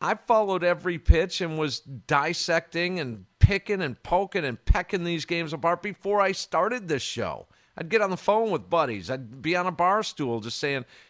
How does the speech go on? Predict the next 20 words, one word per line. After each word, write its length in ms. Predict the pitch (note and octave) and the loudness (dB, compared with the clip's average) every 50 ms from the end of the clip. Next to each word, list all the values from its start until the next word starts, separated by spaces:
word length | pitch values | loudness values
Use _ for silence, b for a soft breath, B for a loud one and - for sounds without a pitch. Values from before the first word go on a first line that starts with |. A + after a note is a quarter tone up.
| B B | B B
"Can 160 | - D3 C3 | -12 -10 -10
you 220 | B2 G3 C#4 D4+ C#4 | -6 -2 -2 -2 -2
believe 640 | C#4+ A3+ G3+ F3 E3 E3 E3 E3 F3 F3 D#3+ D#3 - b b b b b b b b b | -4 -6 -2 0 2 2 2 0 -4 -4 -6 -10 -14 b b b b b b b b b
that 220 | b E3+ E3+ D3 - | b -2 -2 -2 -2
Jenkins 560 | - D#3 F3+ F#3+ G#3 G3+ A3+ G#3 F#3 E3 - | -2 0 2 2 0 0 -2 -2 -2 -2 -2
did," 220 | - E3+ D#3 D3 C3 A2+ - _ _ _ _ _ _ _ - | 0 0 0 0 -2 -8 -14 _ _ _ _ _ _ _ -4
you 60 | C#3+ | -2
know, 160 | C3 A2 - - _ _ _ _ _ _ _ _ _ _ - - - - | -2 -2 -4 -8 _ _ _ _ _ _ _ _ _ _ -20 -20 -10 -4
I 40 | F3+ | -2
mean, 120 | F#3+ F3+ | -2 0
I, 300 | D3 E3 D3 A2+ D#3+ E3 | 0 0 -2 -2 -2 -2
I've 80 | F3+ E3 | -2 0
been 160 | F#3 G3 F#3 | 0 -2 0
doing 260 | - G#3 A#3+ C4 B3 | 0 -2 0 0 0
this 140 | G#3 E3 C#3+ | 0 -2 -2
show 200 | - - D#3 D3 | -2 -2 -2 -2
for 140 | C#3 - D#3+ | -2 -2 -4
a 60 | D#3 | 0
long 180 | D#3 D#3+ D#3+ D#3 | 0 2 0 2
time, 220 | - A#3+ A#3 - | 0 -2 -2 -2